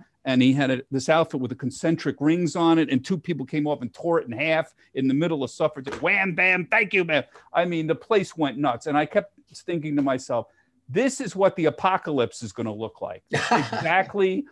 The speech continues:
Speaker 1: like this. And Mick Ronson was just wailing away. He was, I mean, I, it's so indelibly etched in my mind, as a big moment. Then a year or two later,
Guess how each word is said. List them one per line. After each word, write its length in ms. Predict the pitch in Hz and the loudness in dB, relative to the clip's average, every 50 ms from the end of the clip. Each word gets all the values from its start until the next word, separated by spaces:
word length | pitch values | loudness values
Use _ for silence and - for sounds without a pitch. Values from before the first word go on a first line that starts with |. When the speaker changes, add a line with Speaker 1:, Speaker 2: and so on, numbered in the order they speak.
| _ _ | _ _
Speaker 1:
like 440 | - 117 127 135 139 147 143 143 - - | -8 -2 2 4 4 4 2 0 -6 -10
this. 320 | 120 110 139 117 113 - - - | -6 -4 -4 -4 -4 -4 -4 -4
And 260 | 151 143 147 151 175 | -2 0 0 2 4
Mick 140 | 214 240 233 240 - | 4 4 4 2 -2
Ronson 640 | 185 180 180 175 180 190 196 165 - - 185 160 139 | -2 0 0 2 2 0 -2 -2 -4 -6 -6 -4 -2
was 260 | 147 143 135 131 - | -4 -4 -4 -6 -10
just 480 | - 151 139 127 - - - - - - - | -10 -8 -8 -8 -10 -14 -20 -20 -20 -20 -20
wailing 720 | 147 147 165 190 233 262 269 285 294 269 214 175 156 139 | -18 -18 -12 -8 -2 2 4 4 6 4 4 2 0 0
away. 480 | 135 139 139 135 143 143 135 131 135 135 | -2 -2 -2 0 2 2 2 2 0 -2
He 140 | 139 147 143 | -2 -2 -2
was, 180 | 143 143 - - | -4 -6 -10 -10
I 140 | 147 - | -12 -10
mean, 160 | - 165 160 151 | -6 -4 -4 -4
I, 80 | 151 - | -4 -4
it's 200 | 175 175 - - | -6 -8 -4 0
so 180 | 240 240 262 | 2 2 2
indelibly 580 | 240 202 165 180 180 202 202 185 151 160 151 135 | 2 0 0 0 2 2 2 0 0 -2 0 0
etched 300 | 139 147 143 - - - | 0 0 -2 -4 -10 -8
in 140 | 135 120 120 | -8 -6 -4
my 160 | 120 120 117 | -4 -4 -4
mind, 420 | 123 127 135 131 123 120 113 107 - _ _ _ _ _ - 127 | -4 -2 -2 -2 -4 -4 -8 -10 -14 _ _ _ _ _ -10 -8
as 80 | 113 131 | -6 -6
a 40 | 123 127 143 | -4 -4 -2
big 80 | 131 139 147 | -2 0 0
moment. 200 | 139 127 - - _ _ _ | 0 -2 -2 -6 _ _ _
Then 160 | - 185 214 240 | -2 0 0 0
a 160 | 233 208 190 196 | 0 -2 -4 -4
year 160 | 214 226 226 214 202 | 0 2 4 4 4
or 40 | 185 175 - _ _ - | 4 2 -4 _ _ -10
two 120 | - 208 180 | -8 -6 -4
later, 340 | 175 190 196 196 170 135 | -2 0 0 2 2 2